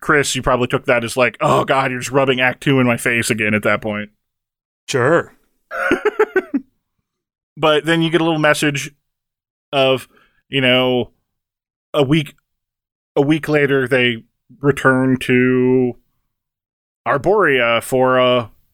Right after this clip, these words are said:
Speaker 1: final farewell to, to Veronica, and then that's where you get the "to be continued." I will say, I thought the bit where Serena gets dropped off at Arborea,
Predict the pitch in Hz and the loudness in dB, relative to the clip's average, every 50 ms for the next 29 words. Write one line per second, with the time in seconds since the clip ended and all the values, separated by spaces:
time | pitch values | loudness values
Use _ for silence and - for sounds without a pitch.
0 | _ _ _ _ _ _ _ _ - - - 135 131 139 139 139 131 - 151 139 | _ _ _ _ _ _ _ _ -10 -6 -4 -2 0 0 0 -2 -2 0 0 2
1 | 135 135 127 135 131 131 131 127 127 - - 135 127 123 123 123 123 123 123 123 | 2 2 2 2 2 2 2 0 -2 -2 -2 0 0 2 2 2 0 0 0 -2
2 | 123 113 - _ _ _ _ _ _ _ _ _ _ _ _ _ _ _ _ _ | -2 -4 -8 _ _ _ _ _ _ _ _ _ _ _ _ _ _ _ _ _
3 | _ _ _ - - 170 151 131 139 143 143 143 143 143 135 135 139 131 127 127 | _ _ _ -6 -2 -2 0 0 2 2 2 2 2 0 0 0 2 2 2 2
4 | 123 120 - - _ _ _ _ _ _ _ _ _ _ _ _ _ _ - 156 | 0 -2 -4 -12 _ _ _ _ _ _ _ _ _ _ _ _ _ _ -2 0
5 | 151 143 135 139 135 139 131 - - 143 139 127 120 131 - - - 151 131 131 | 0 0 0 0 0 0 0 0 0 0 0 2 0 0 -2 -2 -2 -2 0 0
6 | 117 - 120 - 123 101 98 58 58 - - _ _ _ _ _ _ _ _ _ | 0 -2 -2 -2 0 0 0 -2 -4 -8 -12 _ _ _ _ _ _ _ _ _
7 | _ _ _ _ _ _ _ _ _ _ _ - - - 208 214 190 190 285 285 | _ _ _ _ _ _ _ _ _ _ _ -12 -4 -2 0 0 0 2 2 0
8 | 175 - - 180 165 147 131 127 151 147 165 156 - - 135 123 143 139 139 - | 0 2 2 2 2 2 2 0 0 2 0 0 0 -2 0 2 2 2 2 2
9 | 135 135 131 127 127 123 120 - _ _ _ _ _ _ _ _ - - - - | -2 0 0 2 2 0 0 -2 _ _ _ _ _ _ _ _ -4 -2 -2 0
10 | 143 131 123 135 143 143 151 165 160 160 151 - - - 147 139 139 139 151 143 | 0 0 -2 0 0 2 2 2 2 0 -2 -2 -2 0 0 0 0 0 0 0
11 | 143 143 151 139 135 131 113 120 120 120 127 143 156 165 165 170 185 180 | 0 0 0 0 0 0 0 -2 -2 0 0 0 0 2 2 0 0 -2